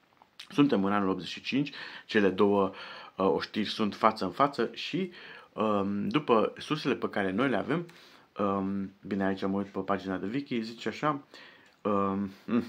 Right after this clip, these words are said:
aici o să vorbească și despre, mm, pierderi la sfârșit și ceva ciudat o să vedeți. Uh, zice așa, <clears throat> estimări,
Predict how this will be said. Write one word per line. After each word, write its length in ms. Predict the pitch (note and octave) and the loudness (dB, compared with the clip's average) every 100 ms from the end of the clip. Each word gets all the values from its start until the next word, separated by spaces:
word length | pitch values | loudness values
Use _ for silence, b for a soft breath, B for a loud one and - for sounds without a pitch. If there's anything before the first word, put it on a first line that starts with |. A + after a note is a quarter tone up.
| - | -2
aici 200 | - G2 | -2 0
o 40 | G2 | 0
să 340 | G#2+ G#2 G#2 | 4 4 4
vorbească 540 | F2+ F#2+ G2 G#2+ G#2 G2 | 2 0 2 2 2 -4
și 120 | - | -2
despre, 800 | G2 F#2+ - - F#2 F2 F2 F2 - | -2 -4 -8 -4 -4 -2 -4 -6 -10
mm, 400 | - - - A2 - | -12 -10 -8 -10 2
pierderi 560 | A2+ G2 F2+ F2 - | 4 4 0 -4 -2
la 100 | F2 | -4
sfârșit 540 | - G2 - A2+ G2 - B B B B B | -2 -8 -4 -4 -4 -6 B B B B B
și 160 | - G2 | -10 -4
ceva 220 | G2+ G2 | 2 2
ciudat 420 | - G2 G2 F#2+ | 0 -2 0 0
o 40 | F2+ | -4
să 140 | - | -6
vedeți. 440 | F#2 F#2 G#2 C3 - - B B B B B - | -4 0 -2 -2 -10 -16 B B B B B 0
Uh, 260 | F#2 F#2+ | 2 2
zice 260 | G2 A#2 A#2 | 0 -2 -4
așa, 400 | - B2 A#2+ - _ | 0 2 2 0 _
<clears throat> 420 | - - D#3+ - | 6 8 6 6
estimări, 640 | C#3 C#3 G#2 G2 C3 A2+ | 4 2 0 2 2 2